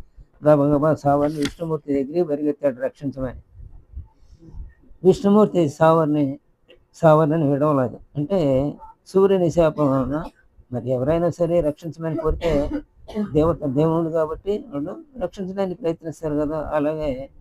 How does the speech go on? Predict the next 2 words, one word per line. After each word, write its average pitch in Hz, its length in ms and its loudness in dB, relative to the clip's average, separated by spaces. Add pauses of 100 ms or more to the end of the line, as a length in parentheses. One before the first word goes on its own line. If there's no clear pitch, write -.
(380)
విష్ణుమూర్తి 147 720 -2 (1080)
సావర్ణి 147 640 -2